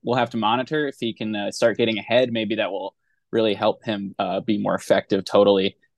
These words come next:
Um, and yeah, you know, first start, guys struggle in the first start. Things are moving a lot faster than you're, than you're accustomed to. And, and, and,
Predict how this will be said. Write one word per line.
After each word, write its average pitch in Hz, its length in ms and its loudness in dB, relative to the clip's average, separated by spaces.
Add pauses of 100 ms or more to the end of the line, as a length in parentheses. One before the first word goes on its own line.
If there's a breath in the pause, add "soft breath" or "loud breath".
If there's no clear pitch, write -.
Um, 113 360 2
and 190 180 0
yeah, 202 200 0
you 143 100 -2
know, 120 120 -6
first 180 340 -8
start, 110 340 -2 (140)
guys 151 260 2
struggle 117 460 -4
in 110 80 -8
the 110 80 -8
first 104 320 -6
start. 107 380 0 (320)
Things 139 220 2
are 127 60 2
moving 117 280 2
a 107 140 -4
lot 120 340 2
faster 110 500 0
than 107 160 -8
you're, 101 260 -6 (280)
than 113 100 -2
you're 110 300 0
accustomed 117 520 0
to. 110 260 2
And, 104 180 -4
and, 101 300 -2
and, 98 240 -6